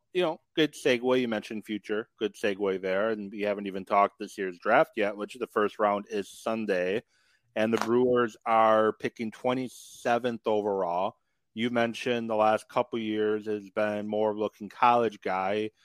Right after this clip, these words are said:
Ethan Small, two thousand nineteen college pitcher. Garrett Mitchell, um, two thousand twenty college outfielder. Sal Frelick, twenty-one, a college, uh, outfielder. Tyler Black, twenty-one, college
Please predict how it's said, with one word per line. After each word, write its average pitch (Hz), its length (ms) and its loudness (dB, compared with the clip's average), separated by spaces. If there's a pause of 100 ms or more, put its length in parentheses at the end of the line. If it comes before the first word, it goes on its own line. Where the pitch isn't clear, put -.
(200)
Ethan 113 360 -4
Small, 110 680 2 (300)
two 113 120 -12
thousand 104 380 0
nineteen 117 600 -6
college 104 460 0
pitcher. 117 440 -2
Garrett 101 340 -6
Mitchell, 117 640 0 (540)
um, 98 320 -2
two 113 140 -12
thousand 104 360 0
twenty 123 400 -8
college 101 440 2
outfielder. 117 800 0 (300)
Sal 107 300 0
Frelick, 127 500 -2
twenty-one, 110 640 -4
a 104 100 -6
college, 107 880 0
uh, 98 280 -4
outfielder. 123 760 0
Tyler 104 360 -2
Black, 113 460 -2
twenty-one, 110 720 -4 (340)
college 110 500 2